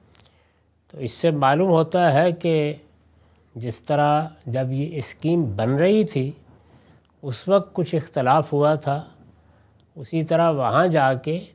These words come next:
दोबारा ज़ेर बहस आया कि क्या करना है। उस पर मैंने लिखा है, यानी लाने के बाद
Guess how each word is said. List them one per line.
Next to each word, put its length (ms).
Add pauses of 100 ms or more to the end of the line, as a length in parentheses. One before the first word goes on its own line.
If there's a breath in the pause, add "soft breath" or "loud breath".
(160)
दोबारा 600
ज़ेर 320
बहस 360
आया 280
कि 180
क्या 260
करना 340
है। 160 (2500)
उस 140
पर 220
मैंने 280
लिखा 320
है, 180
यानी 320
लाने 440
के 180
बाद 420